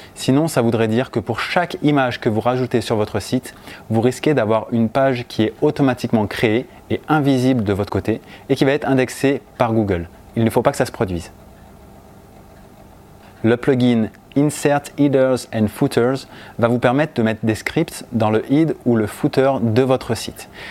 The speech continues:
C'est vraiment très pratique pour insérer des tags tels que celui du code de suivi de Google Analytics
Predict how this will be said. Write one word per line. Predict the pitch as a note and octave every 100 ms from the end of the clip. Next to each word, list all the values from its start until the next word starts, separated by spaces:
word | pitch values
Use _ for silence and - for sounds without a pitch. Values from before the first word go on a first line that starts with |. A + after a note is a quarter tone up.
| - -
C'est | -
vraiment | A2 C3+
très | D#3 - D3+
pratique | C#3+ - B2 C3
pour | - G#2+
insérer | G#2 A2+ G#2 A2+
des | G#2+
tags | - F#2+ G#2+ A#2 - -
tels | - A#2+
que | - B2 B2
celui | - A#2+ G#2 G#2+ A2+
du | G#2+ G2+
code | B2+ A#2+
de | A2+
suivi | - G#2+ G#2+
de | G2+
Google | F#2+ G2 G2+
Analytics | G2 F#2 F2+ G#2